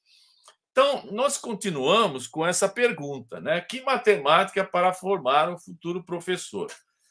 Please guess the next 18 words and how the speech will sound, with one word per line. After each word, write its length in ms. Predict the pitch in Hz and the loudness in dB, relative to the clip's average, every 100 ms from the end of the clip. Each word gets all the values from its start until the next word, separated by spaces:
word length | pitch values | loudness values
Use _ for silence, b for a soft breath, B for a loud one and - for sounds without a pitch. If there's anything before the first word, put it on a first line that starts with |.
| _ | _
Nessa 360 | - - - 254 | 2 4 6 2
brevíssima 1080 | 120 110 180 165 131 220 294 - - 143 117 | 2 2 4 4 2 2 6 6 4 0 -6
história 600 | 104 - 151 190 147 107 | -8 2 6 6 6 2
aí 320 | 117 170 151 b b - | 0 -2 -6 b b -12
do 220 | 127 151 | -6 -4
início 720 | 127 139 175 233 208 - 117 | -6 -6 -2 0 0 -2 -4
da 300 | 98 104 - - b | 4 4 4 -6 b
construção 640 | - 160 156 135 120 165 175 | -8 -8 -8 -6 0 2 2
do 140 | 156 123 | 0 -2
D 160 | 151 | -2
N 140 | 131 127 | 2 4
A 120 | 156 | 4
da 160 | 151 | 4
formação 580 | 127 135 123 117 - 113 | -2 -4 -2 -2 -2 -8
do 80 | 104 | -8
professor 400 | - 120 - 90 | -10 -10 -10 -14
de 80 | 110 | -10
matemática, 760 | 117 117 123 139 196 151 - | -6 -4 -4 0 2 2 0